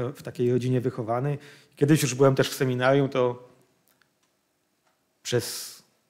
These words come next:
dziewięć miesięcy, w pierwsze chyba czwartki miesiąca, jak się za nie, przyjmowałem komunię w jego intencji, się za niego modliłem i taką nowennę sobie zrobiłem. Mówię: „No to powinien się nawrócić chyba, nie? Jak już to wykonałem z wiarą,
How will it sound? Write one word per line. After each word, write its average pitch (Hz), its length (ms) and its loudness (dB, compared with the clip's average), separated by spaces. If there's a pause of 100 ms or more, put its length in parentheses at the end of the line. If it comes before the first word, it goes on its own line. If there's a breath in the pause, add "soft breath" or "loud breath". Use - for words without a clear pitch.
(320)
dziewięć 147 360 4
miesięcy, 143 480 2
w - 200 -14
pierwsze 143 320 -2
chyba 131 180 -2
czwartki 147 380 0
miesiąca, 131 540 -2 (640 loud breath)
jak - 100 -12
się 139 120 0
za 131 100 2
nie, 151 160 0
przyjmowałem 139 640 0
komunię 151 360 4
w 127 40 2
jego 131 180 2
intencji, 131 460 -2
się 127 120 -8
za 131 80 -2
niego 127 200 -2
modliłem 120 500 -4
i 113 60 -10
taką 110 260 -14
nowennę 120 500 -4
sobie 117 220 -8
zrobiłem. 117 360 -2
Mówię: 123 220 -2
„No 131 120 -2
to 123 280 -6 (920 loud breath)
powinien 123 220 -10
się 135 120 -4
nawrócić 147 460 0
chyba, 110 220 -6
nie? 113 240 -8 (480 loud breath)
Jak - 140 -12
już 120 140 -4
to 123 100 -2
wykonałem 117 580 0
z 117 80 -6
wiarą, 107 460 -2